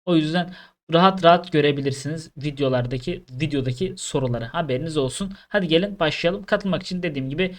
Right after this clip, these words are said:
videoyu beğeniyorsunuz, kanala abone oluyorsunuz, bir de yorumlara "Katılıyorum" yazıyorsunuz bu videonun altına. Konumuz ne? Bugünkü konumuz, bugünkü konumuz zindanlar. Öncelikle en baştan başlayacağım zindanlar konusuna bu şekilde.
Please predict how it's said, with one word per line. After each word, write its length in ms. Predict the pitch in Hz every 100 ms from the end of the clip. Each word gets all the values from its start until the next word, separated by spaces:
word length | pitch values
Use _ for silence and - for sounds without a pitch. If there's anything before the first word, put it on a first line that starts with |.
| _ 180
videoyu 300 | 139 131 151
beğeniyorsunuz, 640 | 175 165 151 180 185 185
kanala 280 | - 214 202
abone 240 | 185 175
oluyorsunuz, 540 | 170 170 165 202 185 -
bir 100 | 160
de 220 | 180 180 - _ 151
yorumlara 480 | 160 135 143 160
"Katılıyorum" 480 | 165 151 139 131 127
yazıyorsunuz 400 | 123 127 127 170 -
bu 140 | 170 139
videonun 340 | 123 135 156
altına. 500 | - 131 120 143 151 _ - - - - _ _ _ -
Konumuz 360 | 220 269 262 208
ne? 220 | 233 233 180
Bugünkü 600 | 233 247 214 190 190 -
konumuz, 580 | 190 190 185 180 - -
bugünkü 460 | 165 151 131 135
konumuz 420 | - 151 160 170 131
zindanlar. 680 | 147 131 117 85 - - _ _ -
Öncelikle 580 | 220 254 262 277 - 240
en 320 | 220 220 190
baştan 420 | 160 - 165 135
başlayacağım 480 | 117 - 120 139 - -
zindanlar 600 | 135 127 127 113 117 123
konusuna 420 | - - - 202
bu 60 | 202
şekilde. 420 | - 123 143 220